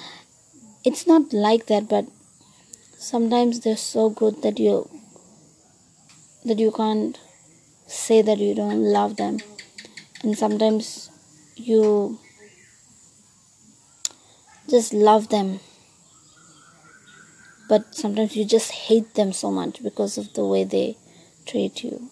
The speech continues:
and they just are not ready to listen to you, and they're just like those people who can't listen or who can't see people who disagree with them.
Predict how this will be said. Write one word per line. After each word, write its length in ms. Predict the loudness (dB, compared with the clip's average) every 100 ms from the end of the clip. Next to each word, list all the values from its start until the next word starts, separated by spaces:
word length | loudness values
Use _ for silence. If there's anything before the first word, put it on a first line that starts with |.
| -10
and 160 | -4 -2
they 80 | 0
just 320 | 0 -2 -2 -2
are 140 | -2
not 360 | -2 -2 -2 0
ready 260 | 2 2
to 140 | 2 -2
listen 440 | -2 -4 -4 -4
to 120 | -2
you, 220 | -4 -4 -8 -12 -4
and 260 | -2 0 -4 -10 -20 -20 -20 -20 -10 2
they're 220 | 4 4
just 340 | 4 2 0
like 240 | -4 -2 0
those 260 | 0 -2
people 400 | -4 -4 0 0
who 120 | 0 -2
can't 460 | -2 -4 -4 -6 -14 -20 -20 -8
listen 460 | -6 -4 -2 -2 -4 _ _ _ _ _ _ _ _ _ _ _ _ -20 -20 -20 _ _ _ _ _
or 400 | -4 0 2 0 -6 -16 _ _ _ _ -20 -20 -20 -20 _ -12
who 120 | -8 -2
can't 340 | 2 2 0 -8 -20 _
see 400 | -12 -4 2 2
people 360 | 2 0 4 4
who 180 | 4 6
disagree 580 | 6 6 -2 0 0 0
with 220 | -2 -4
them. 280 | -8 -8